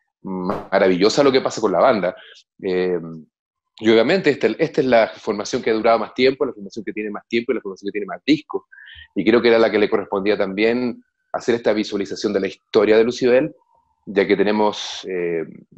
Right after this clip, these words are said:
este, este tiempo a-, acumulado de, de, de seguir manteniendo un poco la bandera de la banda y de seguir, eh, mutando en el tiempo, y todavía falta mucho todavía por hacer. O sea, ahí ya estamos traba-,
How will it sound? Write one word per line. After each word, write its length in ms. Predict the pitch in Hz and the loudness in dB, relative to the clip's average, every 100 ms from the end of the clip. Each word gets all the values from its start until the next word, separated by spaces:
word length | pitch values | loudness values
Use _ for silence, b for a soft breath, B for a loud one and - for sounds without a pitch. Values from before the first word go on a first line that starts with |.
| - - - | -20 -20 -20
este, 360 | - - 127 127 | -16 -2 0 0
este 180 | 123 120 | 0 4
tiempo 500 | 131 127 127 101 95 | 4 4 4 4 6
a-, 180 | 95 - | 2 -2
acumulado 580 | 104 98 95 98 98 95 | -10 -6 -2 2 4 2
de, 260 | 95 95 90 | 0 -4 -4
de, 240 | 95 95 _ _ | -4 -6 _ _
de 400 | 95 101 98 90 | -2 0 0 -6
seguir 340 | - 104 107 | -8 -2 0
manteniendo 560 | 117 113 107 113 113 110 | 0 -2 -2 -2 0 0
un 100 | 101 | 0
poco 180 | 104 107 | 0 2
la 80 | |
bandera 480 | 104 101 101 107 104 - B _ _ _ | 2 2 2 2 2 0 B _ _ _
de 140 | 95 95 | -2 0
la 80 | |
banda 520 | 95 98 104 123 139 120 | 4 2 2 0 2 0
y 220 | 101 95 | -4 -6
de 360 | 95 92 90 b b b | -6 -8 -10 b b b
seguir, 420 | _ 87 92 104 101 | _ -8 -4 -2 -2
eh, 20 | |
mutando 720 | 95 101 82 90 113 143 143 | -2 -4 0 0 0 2 4
en 60 | 123 | 4
el 160 | 110 | 0
tiempo, 500 | - 117 123 123 143 | 0 0 0 0 2
y 220 | 139 104 - | 2 -2 -2
todavía 360 | 98 98 113 | 0 4 2
falta 300 | 107 107 101 | 2 0 -2
mucho 260 | 104 117 117 | -4 -4 -4
todavía 320 | 98 98 98 | -2 0 0
por 160 | 95 90 | -2 -6
hacer. 320 | - 190 123 | 2 2 2
O 140 | 78 | -2
sea, 200 | - 107 95 - _ _ _ - | -2 0 2 -2 _ _ _ -6
ahí 320 | - 92 92 | -2 2 2
ya 60 | 98 | 2
estamos 240 | 98 107 | 0 -4
traba-, 260 | 95 98 95 | 0 0 0